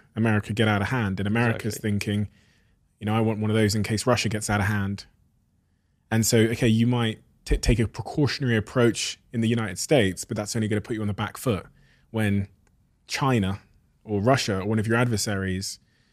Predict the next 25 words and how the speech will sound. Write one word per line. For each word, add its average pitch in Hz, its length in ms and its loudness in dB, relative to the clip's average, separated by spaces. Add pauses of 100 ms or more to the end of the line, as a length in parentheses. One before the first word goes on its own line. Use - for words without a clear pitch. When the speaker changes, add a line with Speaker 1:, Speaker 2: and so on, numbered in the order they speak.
(200)
Speaker 1:
accelerates 110 560 0
forward 107 260 0
in 101 100 0
that, 98 140 -8 (160)
in 113 80 -8
that 104 140 -8
path. 101 300 -10
And 139 100 0
this 160 100 -4
was 165 120 -2
the - 40 -2
same 196 160 4
with 147 160 2
the, 120 300 2
the 127 80 0
nuclear 113 300 0
bomb. 113 260 0
And, 98 220 -6 (1200)
you 110 140 -4
know. 104 180 0 (800)
Speaker 2:
You 170 180 2
nailed 185 320 6
it. - 180 -8 (140)
I 151 100 0
mean, 151 440 2